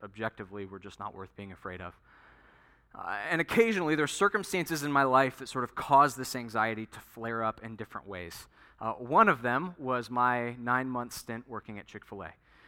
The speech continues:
<sighs> Some of you may call it Jesus Chicken. Zaxby's is better. <laughs> We can talk <laughs> afterwards.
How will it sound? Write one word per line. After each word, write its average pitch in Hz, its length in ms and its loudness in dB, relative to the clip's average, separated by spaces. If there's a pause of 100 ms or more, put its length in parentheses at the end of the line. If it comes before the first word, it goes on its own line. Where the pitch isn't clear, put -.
(420)
<sighs> - 100 -14 (920)
Some 104 220 -14
of 104 120 -14
you 113 80 -10
may 110 120 -8
call 110 220 -4
it 110 80 -10
Jesus 113 340 -14
Chicken. 120 380 -12 (1200)
Zaxby's 107 320 -8
is 117 120 -14
better. 104 360 -6 (880)
<laughs> - 680 -20
We - 40 -14
can 110 140 -10
talk 104 280 -2
<laughs> - 20 -4
afterwards. - 800 -8